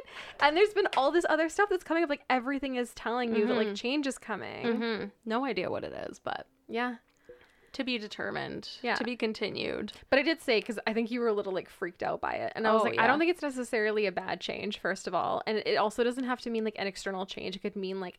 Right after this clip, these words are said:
Speaker 1: a change within yourself, which I
Speaker 2: Mm-hmm.
Speaker 1: think that we have both been trying to grow as humans.
Speaker 2: Yeah.
Speaker 1: So maybe it's just, like,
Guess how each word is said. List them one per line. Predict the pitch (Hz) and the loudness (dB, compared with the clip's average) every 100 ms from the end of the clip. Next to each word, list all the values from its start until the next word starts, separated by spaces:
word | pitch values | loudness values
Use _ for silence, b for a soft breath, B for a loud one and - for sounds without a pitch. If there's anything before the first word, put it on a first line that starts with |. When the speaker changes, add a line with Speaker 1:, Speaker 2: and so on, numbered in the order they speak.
| - | -8
Speaker 1:
a | |
change | - 208 196 | -6 -6 -6
within | 208 208 185 | -6 -6 -6
yourself, | 175 196 - - - | -6 -6 -4 -4 -4
which | 214 208 | -4 -4
I | 196 | -4
Speaker 2:
Mm-hmm. | 196 | -6
Speaker 1:
think | 190 190 | -8 -6
that | 190 | -4
we | 185 | -2
have | 185 | -4
both | - 196 190 | -4 -6 -6
been | 190 185 190 - _ | -8 -8 -10 -14 _
trying | - 196 190 208 214 226 226 - | -14 -10 -6 -2 -2 -2 -4 -8
to | - 269 | -8 -8
grow | 220 196 190 185 190 | -8 -4 -2 -2 -2
as | - 262 | -2 -4
humans. | - - 185 190 233 403 415 | -8 -12 -10 -4 0 0 0
Speaker 2:
Yeah. | 214 202 - B B B B B B - | -2 -2 -4 B B B B B B -6
Speaker 1:
So | - 202 196 190 214 b _ | 0 2 2 -2 -4 b _
maybe | 208 196 208 | -8 -6 -6
it's | 208 | -6
just, | 214 208 - | -6 -6 -4
like, | 175 - | -6 -6